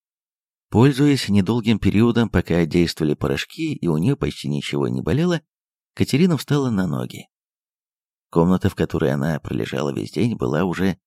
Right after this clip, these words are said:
изучена. Много старинного фарфора и прочих безделушек, два больших закрытых окна и одно зеркало в резной раме.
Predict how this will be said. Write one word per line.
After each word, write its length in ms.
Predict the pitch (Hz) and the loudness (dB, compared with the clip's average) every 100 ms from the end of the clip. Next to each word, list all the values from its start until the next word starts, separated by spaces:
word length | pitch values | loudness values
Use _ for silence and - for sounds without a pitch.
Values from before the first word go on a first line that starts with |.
| - | -6
изучена. 600 | 98 92 127 - - - _ - | -4 -2 -4 -6 -12 -12 _ -6
Много 400 | 90 160 87 82 | -2 -2 -2 -4
старинного 480 | - 69 76 65 | -2 -4 -2 -4
фарфора 460 | - - - 196 180 | -6 -8 -6 -2 -2
и 80 | 120 | -2
прочих 360 | - 139 127 | -2 -2 -4
безделушек, 680 | 107 110 - 98 92 - 90 _ _ _ _ _ | -2 -2 0 2 2 0 -4 _ _ _ _ _
два 220 | 78 92 | -2 2
больших 360 | 87 92 - 85 | 4 2 2 -4
закрытых 520 | 82 - 92 - - | -4 -6 -6 -6 -6
окна 300 | - - 175 | -6 -2 0
и 100 | 196 | 2
одно 340 | 120 139 185 165 | 0 0 -2 0
зеркало 520 | 117 - - 120 - _ _ - | -4 -6 -2 -2 -4 _ _ -4
в 80 | 85 | 0
резной 360 | 85 82 110 | 0 2 0
раме. 340 | 65 53 50 | 0 -8 -12